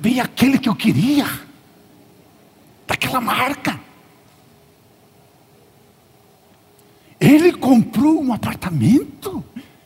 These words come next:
Ah. Deus, eu não posso aceitar isso." Uai, Deus, Deus resiste aos soberbos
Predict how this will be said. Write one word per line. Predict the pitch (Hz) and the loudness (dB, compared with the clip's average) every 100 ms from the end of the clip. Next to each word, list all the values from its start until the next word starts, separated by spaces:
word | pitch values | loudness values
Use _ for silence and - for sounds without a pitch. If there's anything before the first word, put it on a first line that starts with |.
| _ | _
Ah. | - - - - - - - - _ _ _ _ _ _ _ _ _ _ _ _ _ _ _ _ _ _ _ _ _ _ _ _ _ | -10 -10 -12 -14 -18 -20 -20 -20 _ _ _ _ _ _ _ _ _ _ _ _ _ _ _ _ _ _ _ _ _ _ _ _ _
Deus, | 220 302 302 - - - | 4 6 6 2 -6 -8
eu | 311 311 | -8 0
não | 240 | 0
posso | - - - - - - | 0 -2 0 0 -6 -6
aceitar | - 175 - 151 | -4 -4 -4 -8
isso." | 156 - - - _ _ _ _ - - - - - - - _ _ | -8 -10 -14 -20 _ _ _ _ -20 -20 -20 -20 -20 -20 -20 _ _
Uai, | 330 294 113 87 - - - - 135 | -8 -6 -8 -10 -16 -20 -20 -14 0
Deus, | 185 208 262 381 - - - - - - - - - - - _ | 2 4 2 0 -2 -6 -10 -16 -20 -20 -20 -20 -20 -20 -20 _
Deus | - 208 233 214 | 0 2 2 2
resiste | 262 226 185 196 214 | 2 4 4 4 4
aos | 196 | 0
soberbos | 269 269 233 233 311 - | 2 2 2 2 0 -8